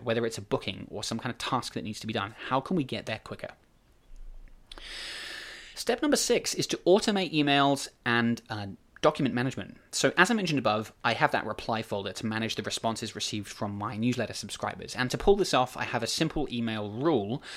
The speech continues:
so that if someone responds to one of my newsletters, it automatically skips the inbox and goes into the reply folder.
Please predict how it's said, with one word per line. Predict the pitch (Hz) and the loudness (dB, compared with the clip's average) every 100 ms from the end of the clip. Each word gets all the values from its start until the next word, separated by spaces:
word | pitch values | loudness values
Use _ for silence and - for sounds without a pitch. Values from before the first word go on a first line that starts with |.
| - - | -14 -2
so | - 123 | 4 6
that | 117 | 6
if | 127 | 2
someone | - 151 135 | 2 2 4
responds | 120 117 - 123 117 | 2 0 2 2 0
to | 120 | -2
one | 110 | -2
of | 110 | -2
my | 104 | -2
newsletters, | 113 185 180 156 151 | 2 2 4 4 4
it | 147 110 | 2 0
automatically | 117 117 107 - | 0 0 -2 -6
skips | 101 - 220 | -4 0 0
the | - 120 | 2 2
inbox | 113 107 - | 2 0 -2
and | 113 | -6
goes | 107 98 | -6 -6
into | 101 | -6
the | - | -8
reply | 92 - 101 98 92 - | -10 -8 -4 -4 -4 -10
folder. | - - 95 80 | -8 -6 -4 -6